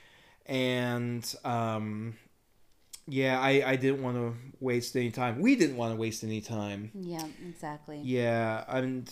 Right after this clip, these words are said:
Speaker 1: you know, we, we were having a conversation about, um,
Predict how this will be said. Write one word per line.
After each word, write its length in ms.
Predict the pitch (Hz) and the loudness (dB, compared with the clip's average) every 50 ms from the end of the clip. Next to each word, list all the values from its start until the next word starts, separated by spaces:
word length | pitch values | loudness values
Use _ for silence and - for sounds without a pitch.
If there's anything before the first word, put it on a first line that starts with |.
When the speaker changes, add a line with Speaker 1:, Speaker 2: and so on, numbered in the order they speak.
| - - | -10 -4
Speaker 1:
you 120 | - 147 139 | -2 0 2
know, 240 | 135 135 131 131 | 2 2 2 2
we, 680 | 127 127 139 139 139 135 135 131 131 127 127 123 127 127 - - - - - - - - - - - - | 4 4 4 4 4 4 4 4 2 0 -2 -4 -6 -10 -16 -20 -20 -20 -20 -20 -20 -20 -20 -20 -14 -4
we 160 | - 147 156 | 2 4 6
were 100 | 160 151 | 6 6
having 280 | 147 156 165 160 165 160 | 6 6 4 4 2 0
a 40 | 151 | 0
conversation 800 | 147 151 147 143 143 135 131 - 147 131 131 123 - - 139 127 | 0 2 2 2 2 2 0 2 4 4 4 4 0 -4 -2 -2
about, 680 | 127 110 123 120 117 117 117 113 113 113 113 - - | -2 0 2 2 4 4 4 2 2 0 -2 -4 -4
um, 540 | 117 113 113 107 104 104 101 104 101 104 107 | -2 -2 0 0 -2 -2 -4 -6 -8 -8 -12